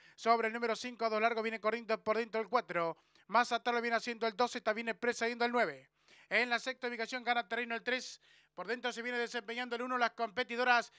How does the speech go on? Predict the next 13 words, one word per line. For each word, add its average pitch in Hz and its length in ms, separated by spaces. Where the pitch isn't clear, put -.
van 233 180
en 247 120
busca 254 280
ya 247 140
de 247 80
la 240 80
señal 240 340
de 240 100
embarcatoria 240 800
de 240 260
los 254 200
quinientos 247 480
metros. 269 500